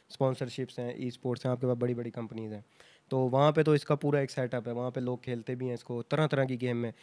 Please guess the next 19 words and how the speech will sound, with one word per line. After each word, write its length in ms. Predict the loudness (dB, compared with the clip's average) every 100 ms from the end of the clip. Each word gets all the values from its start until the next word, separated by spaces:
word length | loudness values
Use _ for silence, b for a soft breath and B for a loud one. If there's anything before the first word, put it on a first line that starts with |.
| b b b
सिर्फ 200 | 4 4
फ्री 160 | 4 -2
फायर 220 | 0 0
नहीं, 140 | -2
अ, 460 | -4 _ _ _ -2
और 380 | 2 4 6 6
भी 80 | 2
बहुत 200 | 0 -2
सारी 220 | -2 -2
गेम्स 280 | -2 -4 -4
हैं, 100 | -4
पबजी, 600 | -6 -6 -4 0 0 0
ब-, 340 | -2 -2 -6 -10
अ, 380 | -10 -8 -8 -8
इसी 160 | -8 -8
तरह, 400 | -8 -6 -8 -10 b b b -14
अ, 100 | -10
Valorant, 720 | 0 2 2 2 0 -2 -4
अ, 180 | -6 -8